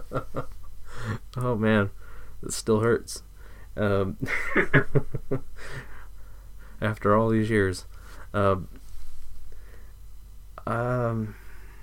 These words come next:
that's, that's a tough question. I think, y-, like, okay, you need, um,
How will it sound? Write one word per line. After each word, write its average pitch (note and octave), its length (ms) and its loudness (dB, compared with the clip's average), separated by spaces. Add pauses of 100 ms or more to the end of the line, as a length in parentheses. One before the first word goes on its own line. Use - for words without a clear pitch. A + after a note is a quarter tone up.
(240)
that's, - 220 -8 (120)
that's A2 200 -8
a - 40 -6
tough - 320 -10
question. F#2 440 -6 (2750)
I D3+ 140 2
think, - 960 -2 (1400)
y-, B2 120 -2
like, A#2+ 360 0
okay, B2 300 0 (1120)
you B2 120 2
need, C#3 420 0
um, A2 460 4